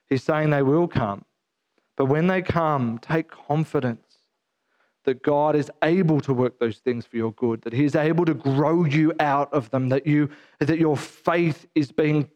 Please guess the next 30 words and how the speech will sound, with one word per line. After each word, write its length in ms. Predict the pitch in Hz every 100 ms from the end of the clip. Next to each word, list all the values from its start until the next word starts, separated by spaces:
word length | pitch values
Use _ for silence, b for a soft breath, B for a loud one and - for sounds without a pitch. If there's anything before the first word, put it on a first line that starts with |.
| _ -
tested, 580 | - 160 - 160 147
and 120 | 139 139
it 120 | 139
is 180 | 151 131
being 220 | 160 143
tested, 520 | - 185 156 - 151
it 120 | 143
is 180 | 139 127
growing, 600 | - 139 151 165 160 156 B B B
so 180 | - 151
that 120 | 147
your 180 | 151 139
endurance 680 | 135 127 160 190 220 214
grows, 460 | - 156 143 143 -
so 100 | 131
that 200 | 135 131
at 160 | 131
the 180 | 139 147 -
end 300 | 170 202 202
of 180 | 190 165
your 160 | 143
days 420 | 135 160 170 175
on 140 | 185 180
this 180 | 180 -
earth, 360 | 139 123 120 _ _ _ _ _ _ _ _ _ _ _ _ _ -
that 80 | 151
you'll 160 | 147 147
enter 540 | 170 - 165 147 135 _
the 80 | 151
kingdom. 560 | - 139 131 123 107